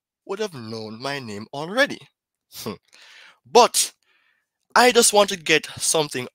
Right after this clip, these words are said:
out of the way before I speak about the topic. I have hit a hundred videos. This will be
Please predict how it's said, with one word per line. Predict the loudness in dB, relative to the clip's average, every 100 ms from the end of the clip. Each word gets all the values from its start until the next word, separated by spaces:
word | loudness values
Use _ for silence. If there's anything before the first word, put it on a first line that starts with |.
| -6
out | -4 -6
of | -10 -10
the | -10
way | -4 -2 -2 -6 _ _ _ _ _
before | -4 -2 0
I | 2
speak | 0 -4 -8 -6
about | -4 -6
the | -8
topic. | -12 -14 -14 -20 -20 _ _ _ _ _ _ _ _ _
I | 2
have | 4 2
hit | -2 -2 -2 -6 _ _ _ _ _
a | -2 -2
hundred | -4 -2 -2 -2 -2 -2 -4 -14 _ _ _ _ _ _ _ -10
videos. | -4 -2 -2 -8 -6 -4 -4 -6 _ _ _ _ _ _ _ _ -20 -10
This | 2 2 2
will | -2
be | -4 -8 -14